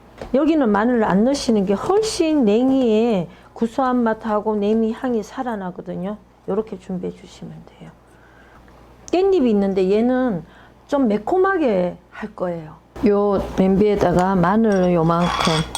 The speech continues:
한 소금을 넣으세요. 요만큼 넣으시고 맛간장은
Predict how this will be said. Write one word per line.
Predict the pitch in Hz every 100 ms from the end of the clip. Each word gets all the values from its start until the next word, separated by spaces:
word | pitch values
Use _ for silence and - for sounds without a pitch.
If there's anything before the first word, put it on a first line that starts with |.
| - -
한 | - 185
소금을 | 180 196 185 175 156
넣으세요. | 160 151 - 98 - - - - -
요만큼 | 160 160 170 - 147
넣으시고 | 156 - - - - - - - - - - - - - - - - -
맛간장은 | 196 - 226 226 190 180 180 196 160